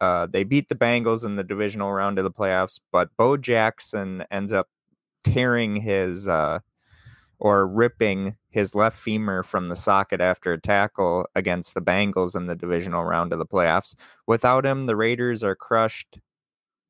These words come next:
by the Buffalo Bills in the A F C Championship. Uh, Jackson was forced to quit football as a result, although surgery allowed him to continue playing baseball until he retired in nineteen ninety-four.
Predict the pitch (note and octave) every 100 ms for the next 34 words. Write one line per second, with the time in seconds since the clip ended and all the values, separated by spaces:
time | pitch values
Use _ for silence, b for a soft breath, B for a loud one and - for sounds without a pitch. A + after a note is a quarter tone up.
0 | _ A2+ G2 F#2+ F#2+ F#2+ _ - _ _
1 | - G#2+ F2+ F2+ G2 A2 - A#2 G#2+ G#2
2 | G#2+ A2 G#2+ F#2 - G#2 G2+ - F2+ -
3 | A2 A2+ - G#2+ F2 - F2 - _ b
4 | b b b - F2+ E2+ E2+ D#2+ - _
5 | A#2+ A#2 - - B2+ A2+ F#2+ F#2+ - G#2+
6 | G#2+ - - A#2 G2+ G#2+ F#2 G2 G2 G2
7 | G2 F#2 F#2+ G2 F2+ - F2+ F#2 F#2 -
8 | C#3 C3 A#2+ G#2+ F#2+ F#2 F#2 F#2 F#2+ G#2
9 | F#2+ F2+ F2 - F2 - A2 G#2+ - G2
10 | F2+ - F2+ - F2+ E2+ F#2 F2+ E2+ E2+
11 | - F#2 F2 E2 D#2 D#2+ F2 - D#2+ E2
12 | - C2+ -